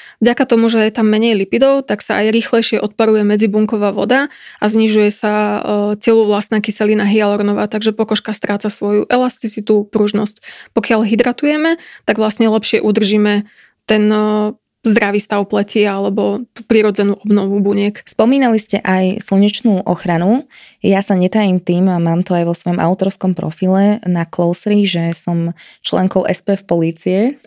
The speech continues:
Speaker 2: a potvrdia to nepochybne aj kolegovia a kolegyne.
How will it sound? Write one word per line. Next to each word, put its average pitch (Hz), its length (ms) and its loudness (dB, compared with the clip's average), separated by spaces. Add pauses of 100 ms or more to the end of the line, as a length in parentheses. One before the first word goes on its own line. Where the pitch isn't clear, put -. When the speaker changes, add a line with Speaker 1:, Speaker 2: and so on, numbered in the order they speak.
(140)
Speaker 2:
a 170 480 0
potvrdia 180 480 0
to 175 160 -4
nepochybne 165 720 -2
aj - 80 -12
kolegovia 170 400 0
a 160 80 -12
kolegyne. 180 640 0